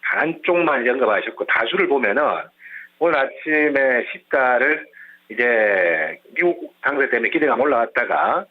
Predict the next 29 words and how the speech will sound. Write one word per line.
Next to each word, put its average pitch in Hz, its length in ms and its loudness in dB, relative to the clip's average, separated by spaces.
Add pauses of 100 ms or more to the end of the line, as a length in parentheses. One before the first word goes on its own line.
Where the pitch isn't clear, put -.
(440)
네, 101 160 2
대부분 131 360 0
이제 127 120 2
지난-, 120 360 -2
지난주 135 320 0
시세가 123 560 0 (100)
터진 175 320 -2
쪽은, 151 400 2 (600)
예, 110 160 2 (120)
수화가 151 340 2
되거나 120 280 0
조금 117 240 -10
고점 160 300 0
대비 123 180 0
좀 135 160 -4
대밀립니다. 143 560 -2 (160)
뭐 92 180 -8
대-, - 140 -4
대표적으로 151 420 0
이제 117 220 -2
씨제이이엠, 120 720 0 (540)
그러니까 120 320 0
명량 170 220 2
호가 139 200 -4
때문에 107 340 0
시세가 123 240 0
크게 - 300 -4
틀리다가 131 280 0
이제 92 200 0